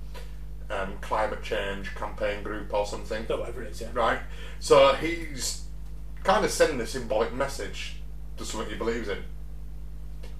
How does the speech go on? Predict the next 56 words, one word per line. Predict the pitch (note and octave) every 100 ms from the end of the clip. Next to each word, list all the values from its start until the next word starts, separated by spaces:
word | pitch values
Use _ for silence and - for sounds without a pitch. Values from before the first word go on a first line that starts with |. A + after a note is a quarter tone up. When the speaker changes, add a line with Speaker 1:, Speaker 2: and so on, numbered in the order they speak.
| - -
Speaker 1:
Was | C3 D3 -
Paul | C#3+ C3+ B2+
sending | C#3 A#2+
a |
symbolic | A2+ A#2 A2+ G#2+ A#2
message | A#2 - A#2 A2+
to, | - A2 G#2 - - - -
you | B2
know, | B2 - - - -
"Oh, | C#3+ D3+
do | - -
you | G#3+
know," | A#3+
no, |
maybe | A#3 A3+
it's | F#3+ -
like, | C4 E3
"Oh, | D#3
do |
you | D#3
know | E3+
what, | -
Mum? | - - - - - -
You're | A#2+
gonna, | C3
you're | B2 B2+
gonna | A#2
see | B2+
me | B2
on | A2+ A2+
T | B2+
V | A#2+ A#2+
tomorrow. | A2+ G2+ F#2+ -
I'll |
wear | A2 G#2+
the |
black | - A#2 -
rose | B2 G#2 -
just | G#2+ -
for | G#2+
you." | F#2+ F#2+ - - - - - -
Speaker 2:
Yeah, | F3+
but | F#3 F#3
if | F3+
that | A3 G3
was | F#3
the | F3
case, | B2+ B2
he |
would | C#3 C#3+
have |
said | - C3+
it. | C3+ - - - - - - -
Speaker 1:
You | C3
know, | A#2+ A2+ A#2
um, | C3+ B2 A2+ G#2+ G#2+ -